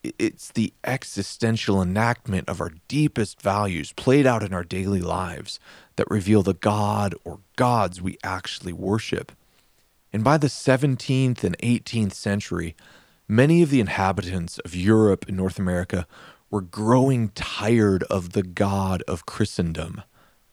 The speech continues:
Well past the Crusades and Inquisition, post-Reformation Europe had many horrific incidents of mass suffering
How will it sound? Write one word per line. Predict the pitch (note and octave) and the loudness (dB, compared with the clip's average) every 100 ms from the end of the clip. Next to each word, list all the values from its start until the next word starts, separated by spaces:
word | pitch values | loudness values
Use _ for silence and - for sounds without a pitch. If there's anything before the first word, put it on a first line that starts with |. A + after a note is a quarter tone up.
| _ _ _ _ _ _ _ | _ _ _ _ _ _ _
Well | G2 A#2 A#2+ | 6 8 6
past | - A2+ A2 A2 - | 4 0 2 0 -4
the | G2+ | -10
Crusades | - A2+ - F#2+ F#2+ F#2 F2+ F2+ E2+ - - | -4 -4 -2 0 2 2 2 0 -4 -12 -12
and | F2 | -8
Inquisition, | E2 A#2 B2 C3 A2+ F#2 F2 - E2+ D#2+ - _ _ _ _ | 0 0 2 2 2 2 -2 -2 -6 -6 -10 _ _ _ _
post-Reformation | - A#2+ - A#2 G#2+ A2 G#2 G2 F#2+ F2+ | 2 2 4 2 4 2 2 2 0 0
Europe | F#2 F2 E2 _ _ _ | 2 2 -2 _ _ _
had | F#2+ | -6
many | F2+ G2 A2 A#2+ A#2+ F#2+ | -2 2 4 4 4 2
horrific | D#2+ F2 F#2 G#2+ G#2+ - G#2 - | 0 -4 -4 -2 -2 -2 -6 -4
incidents | A#2+ A#2+ - A2 F#2 F#2 - - | 0 0 0 -2 -2 -4 -10 -14
of | - - F#2+ | -12 -10 -4
mass | G2 A#2+ C#3 C3 | -2 0 0 -2
suffering | - - A2 - G#2+ G#2 F#2+ | -6 -4 -4 -2 0 2 0